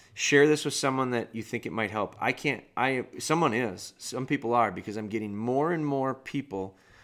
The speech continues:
that are new reaching out and, and, and making comments and, and sending very nice messages,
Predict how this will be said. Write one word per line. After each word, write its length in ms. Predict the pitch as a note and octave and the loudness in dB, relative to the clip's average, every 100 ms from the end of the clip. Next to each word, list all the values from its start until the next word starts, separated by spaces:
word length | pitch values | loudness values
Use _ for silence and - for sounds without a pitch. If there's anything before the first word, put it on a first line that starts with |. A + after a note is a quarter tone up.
| - - | -14 -2
that 120 | A2+ | 0
are 140 | G#2+ | 0
new 520 | G#2 C3+ E3+ B2 G2+ G#2 _ _ - | -2 2 4 4 2 -8 _ _ -4
reaching 380 | B2 B2 B2 | -2 0 2
out 200 | B2 B2 | 4 4
and, 160 | E2+ G#2+ - | 0 -10 -6
and, 140 | G#2+ F#2+ - - | -4 -4 -8 -6
and 220 | G#2 G#2 | -4 -2
making 280 | A2 - G2+ | -4 -4 -2
comments 500 | D3+ C3 B2 A#2 G#2+ | 2 2 2 -4 -8
and, 200 | G2+ F#2+ | -8 -8
and 140 | G2+ F#2 | -10 -6
sending 360 | A#2 A2 F#2 | -4 -4 -4
very 240 | F2 A#2+ A#2 | 0 2 2
nice 220 | F#2+ - | -2 -8
messages, 520 | G#2+ - - G2 | -10 -10 -14 -14